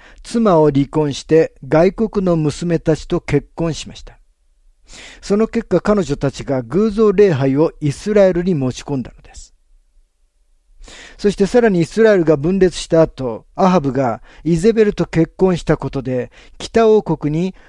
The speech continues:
フェニキアの偶像礼拝が持ち込まれました。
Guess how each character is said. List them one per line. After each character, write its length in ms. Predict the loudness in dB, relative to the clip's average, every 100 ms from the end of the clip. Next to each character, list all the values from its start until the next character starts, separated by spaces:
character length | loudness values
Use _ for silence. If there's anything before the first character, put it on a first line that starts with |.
| -8
フ 160 | 0
ェ 40 | 2
ニ 140 | 0
キ 180 | 0 0
ア 60 | 2
の 160 | 2
偶 260 | 2 4 4
像 220 | 4 2
礼 200 | 4 2
拝 220 | 2 0
が 140 | 0 0
持 160 | 0
ち 120 | -4 -6
込 100 | -6
ま 120 | -6
れ 60 |
ま 120 | -10 -18
し 60 |
た。 180 | -20 -20